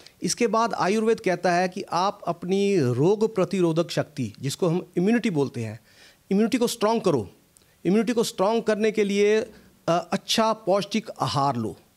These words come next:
और अति मात्रा में पानी पियो, ठीक है। उसके बाद अगर कोई आपको व्यक्ति इससे पीड़ित लगता है, उसके नज़दीक मत जाओ। अगर आपको ऐसे कोई सिम्पटम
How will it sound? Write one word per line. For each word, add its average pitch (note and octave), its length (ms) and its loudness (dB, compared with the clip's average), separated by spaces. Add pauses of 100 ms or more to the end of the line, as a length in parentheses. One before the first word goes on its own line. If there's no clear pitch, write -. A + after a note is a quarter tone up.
(440)
और F#3 300 -2
अति B3 200 -2
मात्रा G#3+ 360 0
में G#3+ 200 0
पानी E3 260 2
पियो, A2 300 -4 (680)
ठीक D#3 220 -2
है। F3+ 220 2
उसके G3+ 340 -2
बाद F#3+ 560 0
अगर G3 240 0
कोई G3+ 200 0
आपको F3+ 420 0
व्यक्ति E3 440 -2
इससे F#3 460 0
पीड़ित F#3+ 380 -2
लगता D#3 260 0
है, E3 200 2
उसके E3+ 260 -4
नज़दीक D3+ 440 -4
मत B2+ 260 -2
जाओ। F#2 240 -6 (500)
अगर A3 300 0
आपको G#3+ 380 2
ऐसे G3+ 180 2
कोई A3 140 0
सिम्पटम G3+ 420 0